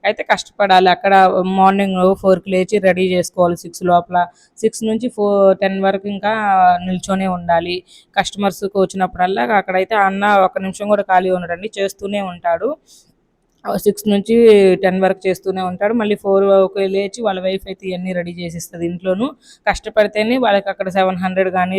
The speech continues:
ఫైవ్ హండ్రెడ్ కానీ మిగులుతుందన్నమాట. ఇంక నెలకు వచ్చే తలకి ఒక పదిహేను వేలు, పదిహేడు వేలు అలా అయితే మిగులుతాయి.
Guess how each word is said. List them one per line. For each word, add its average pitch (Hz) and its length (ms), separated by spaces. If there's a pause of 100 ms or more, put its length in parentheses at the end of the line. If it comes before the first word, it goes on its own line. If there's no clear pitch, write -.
ఫైవ్ 180 240
హండ్రెడ్ 180 300
కానీ 175 220
మిగులుతుందన్నమాట. 170 840 (500)
ఇంక 220 160
నెలకు 208 300
వచ్చే 202 180
తలకి 202 320
ఒక 208 160
పదిహేను 185 480
వేలు, 185 200
పదిహేడు 185 400
వేలు 185 180
అలా 180 140
అయితే 175 240
మిగులుతాయి. 170 680